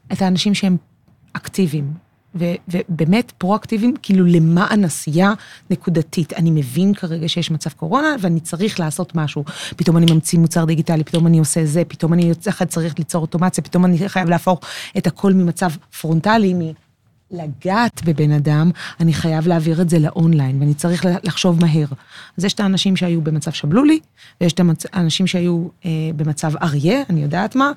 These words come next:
והחליטו, או שאני שואג, או שאני משתבלל, ולמה זה קורה, ו-, וזה מעניין, למה זה קורה לחלק מהאנשים שנכנסים למצב שבלולי, ודיכאון, ודברים כאלה,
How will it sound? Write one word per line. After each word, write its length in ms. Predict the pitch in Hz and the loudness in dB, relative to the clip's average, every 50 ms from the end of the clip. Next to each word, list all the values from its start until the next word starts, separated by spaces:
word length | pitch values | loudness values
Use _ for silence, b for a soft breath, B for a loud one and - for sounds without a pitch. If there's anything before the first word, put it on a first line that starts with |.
| B B B B B B B | B B B B B B B
והחליטו, 880 | - 185 165 165 175 170 170 175 - - 160 113 - 226 208 - 180 165 - | -6 -4 0 2 2 2 0 -2 -4 -4 -2 0 2 0 0 0 -2 -2 0
או 80 | 214 208 | 0 2
שאני 240 | - 262 233 226 | 4 4 4 4
שואג, 500 | 202 - - 202 185 185 185 214 208 185 220 - _ _ _ - | 2 2 0 0 0 0 0 0 0 -2 -6 -8 _ _ _ -6
או 80 | 196 - | -6 -4
שאני 160 | - 214 190 | 0 0 0
משתבלל, 580 | 185 160 - - 165 151 170 190 214 247 269 247 B B B B B B B - | 0 0 -2 -2 -2 0 0 0 2 0 -2 -2 B B B B B B B -6
ולמה 1160 | 208 165 151 147 131 165 156 151 151 147 - - _ _ - 156 151 151 160 175 220 269 285 | -6 -4 -4 -4 -2 -2 -2 0 -2 -2 -4 -8 _ _ 0 2 2 2 2 2 0 0 0
זה 120 | 226 240 | 0 -2
קורה, 300 | - _ - 175 143 196 214 - - - | -4 _ -4 -2 0 0 -2 -2 -6 -10
ו-, 40 | - - _ _ | -12 -12 _ _
וזה 180 | - 156 143 147 | -6 -4 0 0
מעניין, 420 | 156 151 143 151 170 202 190 165 151 B B B B B B - | 0 2 2 2 2 4 2 2 0 B B B B B B -2
למה 340 | 156 160 165 175 196 214 | 0 2 4 4 4 2
זה 140 | 208 - 185 | 2 0 -2
קורה 260 | - - - 160 185 | -4 -4 -2 0 0
לחלק 440 | 185 170 151 - - 180 170 - - | 0 0 -2 -2 -2 -2 -2 -2 -2
מהאנשים 340 | 175 160 156 156 - - 180 | -2 0 0 -2 -2 -2 -2
שנכנסים 440 | - 170 156 147 - 151 - 170 165 | -2 -2 -4 -4 -6 -4 -4 -2 -2
למצב 220 | 156 151 - 160 | -2 -2 -4 -6
שבלולי, 500 | 147 - - 143 127 131 139 143 165 190 170 | -6 -4 -4 -4 -2 0 2 4 4 4 2
ודיכאון, 680 | 160 143 - 143 - - 151 - 156 147 151 160 175 165 | 2 -2 -4 -6 -6 -6 -8 -4 0 0 2 2 2 0
ודברים 400 | 151 139 - - 139 135 151 151 | -2 -4 -6 -4 -4 -4 -4 -4
כאלה, 420 | - - 131 123 131 139 180 233 | -6 -6 -8 -4 -2 0 0 0